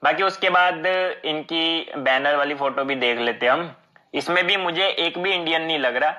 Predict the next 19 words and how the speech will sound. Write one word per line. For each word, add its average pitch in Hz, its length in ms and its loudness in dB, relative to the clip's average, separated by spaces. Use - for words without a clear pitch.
अब 160 120 2
शायद 180 320 2
अरुणाचल 160 560 2
प्रदेश 160 400 -2
के 175 120 -4
बंदे 147 340 -2
ही 180 160 -2
ऐसे 160 260 2
दिखते 143 300 -4
हों, 156 100 2
मुझे 147 240 0
नहीं 151 120 -2
पता, 139 240 0
मैं 151 160 2
कभी 143 200 0
मिला 139 320 2
नहीं 139 120 0
हूं 127 80 -2
उनसे। 139 340 -2